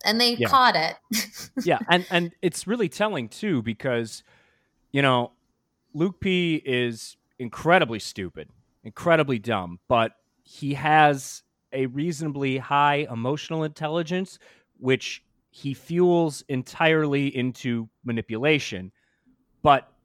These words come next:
Speaker 2: he has to be very calculated about,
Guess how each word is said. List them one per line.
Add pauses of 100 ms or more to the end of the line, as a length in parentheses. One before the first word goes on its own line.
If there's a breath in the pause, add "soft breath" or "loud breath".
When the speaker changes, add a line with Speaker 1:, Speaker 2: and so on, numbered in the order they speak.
(160)
Speaker 2:
he
has
to
be
very (240)
calculated (680)
about,